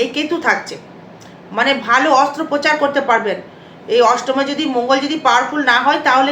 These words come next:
কিন্তু আপনি সার্জন ডাক্তার হতে পারবেন না, বা আপনি পুলিশেরও চাকরি করতে পারবেন না। এই দুঃসাহসের একটা দরকার, সেটা মাঙ্গলিক আবার হতে হবে। মাঙ্গলিক কিন্তু রয়েছে,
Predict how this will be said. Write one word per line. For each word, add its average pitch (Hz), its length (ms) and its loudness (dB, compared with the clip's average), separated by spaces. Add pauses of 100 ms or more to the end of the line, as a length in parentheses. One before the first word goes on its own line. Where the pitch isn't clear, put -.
কিন্তু 277 220 -4
আপনি 277 180 -2
সার্জন 269 340 0
ডাক্তার 269 260 -2
হতে 285 200 -2
পারবেন 196 280 0
না, 165 60 -4 (460)
বা 240 120 6 (600)
আপনি 254 200 -2 (160)
পুলিশেরও 294 520 -2
চাকরি 269 300 0
করতে 262 280 2
পারবেন 208 340 2
না। 151 60 -4 (400)
এই 214 60 2 (100)
দুঃসাহসের 311 600 0
একটা 302 140 -2 (100)
দরকার, 156 280 -2 (800)
সেটা 247 200 0 (160)
মাঙ্গলিক 285 440 0
আবার 294 180 4
হতে 269 180 2
হবে। 180 160 -2 (160)
মাঙ্গলিক 254 420 -2
কিন্তু 285 200 -4 (480)
রয়েছে, 269 280 2